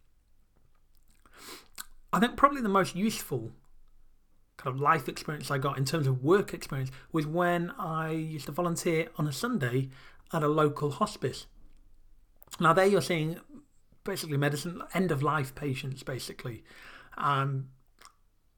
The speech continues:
and you can build up some good relationships there. I mean, I was answering the telephone at the front desk, but you still, you get to know the people there because you're investing your time there. Although, perhaps didn't have my finest,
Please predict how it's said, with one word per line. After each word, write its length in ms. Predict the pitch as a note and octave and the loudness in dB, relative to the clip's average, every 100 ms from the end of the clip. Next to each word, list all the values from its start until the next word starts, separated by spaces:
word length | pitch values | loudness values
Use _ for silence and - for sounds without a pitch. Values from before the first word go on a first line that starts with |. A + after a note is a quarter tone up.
| _ _ _ | _ _ _
and 140 | F3+ F#3+ | 0 2
you 80 | G3 | 2
can 180 | - | 0
build 200 | A3 A#3+ | -2 -2
up 80 | - | -4
some 160 | - - | -10 -6
good 200 | - - | -2 0
relationships 520 | E3+ G3 G#3+ F3+ D3+ | 2 2 0 -4 -4
there. 100 | C#3+ | -4
I 80 | B2+ | -2
mean, 140 | D#3 E3 | 0 2
I 100 | E3+ | 2
was 120 | D#3 | 2
answering 380 | D3+ C#3 D3+ C#3 | 0 0 0 0
the 60 | |
telephone 400 | C3+ E3+ - D3+ | 0 -2 -2 -4
at 40 | C3 | -4
the 80 | B2+ | -6
front 240 | C#3+ D3 | -8 -2
desk, 360 | F#3 G3 - - | -2 -2 -6 -10
but 80 | - | -8
you 100 | F3 | -8
still, 420 | - G#3+ G3+ G3 - - - | -2 2 2 0 -12 -20 -10
you 120 | F3+ | -4
get 220 | F3 F3+ | -2 -2
to 100 | - | -2
know 260 | D#3+ E3 F#3+ | -6 -4 -2
the 120 | F3 | -2
people 300 | - D3+ D#3+ | -6 -4 0
there 360 | D#3+ D#3+ D3+ D3 | 2 4 2 0
because 500 | C3+ C#3 D#3+ C#3 - - - - - - | -2 -2 0 -2 -6 -16 -20 -20 -16 -6
you're 120 | D#3+ | -2
investing 480 | D3+ D#3 - - D#3 | -2 -2 -4 -6 -6
your 120 | C#3+ | -6
time 300 | - F#3 F#3 | -2 -2 0
there. 180 | D3+ D3 | 0 0
Although, 400 | D#3 D#3+ D#3 C#3+ - - - - - - - | 2 4 6 4 -2 -18 -20 -20 -20 -16 -4
perhaps 300 | F3+ B3 - | -2 -2 -2
didn't 140 | D#3+ | -4
have 120 | C#3+ | -2
my 120 | C#3+ C#3 | -2 -2
finest, 560 | - D3+ C#3+ C3 - | -2 -2 0 -2 -4